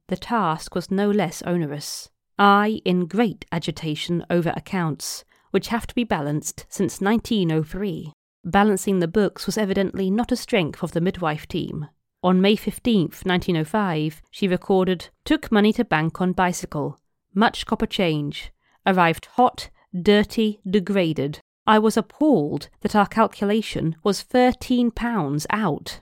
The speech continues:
Thirteen pounds in nineteen oh five equates to around one thousand pounds today, so rather a sizable imbalance.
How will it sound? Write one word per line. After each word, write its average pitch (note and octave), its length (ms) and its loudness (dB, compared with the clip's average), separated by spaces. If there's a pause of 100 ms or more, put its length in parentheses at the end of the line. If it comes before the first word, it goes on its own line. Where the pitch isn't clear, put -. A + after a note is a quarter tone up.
(120)
Thirteen G3+ 580 2
pounds G#3 460 0
in E3+ 80 0
nineteen F3 280 -2
oh D#3+ 60 0
five F3 640 -2
equates - 540 0
to - 200 0
around F#3 340 2
one A3+ 280 0
thousand A3+ 640 -2
pounds G3+ 480 -2
today, D#3+ 580 -2 (200)
so F#3+ 180 2
rather G#3 380 2
a C3+ 100 -2
sizable G#3 580 0
imbalance. D#3 800 -2